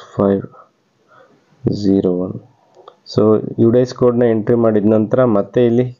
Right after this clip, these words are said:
captcha ಏನಿದೆ ಅದನ್ನ same to same type ಮಾಡ್ಬೇಕು. ಇಲ್ಲಿ ಓ-ಗೂ ಝೀರೋ-ಗೂ ವ್ಯತ್ಯಾಸ ಇದೆ,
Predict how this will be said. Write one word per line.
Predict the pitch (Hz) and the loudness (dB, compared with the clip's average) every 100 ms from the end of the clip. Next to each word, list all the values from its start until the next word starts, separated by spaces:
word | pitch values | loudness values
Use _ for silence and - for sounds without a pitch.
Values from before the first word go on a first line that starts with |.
| _ | _
captcha | 104 101 - 113 | -4 -4 0 2
ಏನಿದೆ | 107 107 107 | 2 2 2
ಅದನ್ನ | 113 101 107 | 2 2 0
same | 131 - - 101 101 | -2 -4 -2 -2 0
to | 98 | -4
same | - 110 123 _ _ _ - | -2 -2 -2 _ _ _ -2
type | 101 - | -2 0
ಮಾಡ್ಬೇಕು. | 101 87 90 104 117 - _ _ _ - | -2 -2 -2 -2 -2 -4 _ _ _ -2
ಇಲ್ಲಿ | 104 107 107 104 | 2 4 4 4
ಓ-ಗೂ | 92 101 117 110 127 | 2 2 2 2 2
ಝೀರೋ-ಗೂ | 101 107 110 110 107 | 2 2 4 2 2
ವ್ಯತ್ಯಾಸ | 101 98 - 104 - | 2 0 0 -2 0
ಇದೆ, | 98 90 107 | -2 0 -2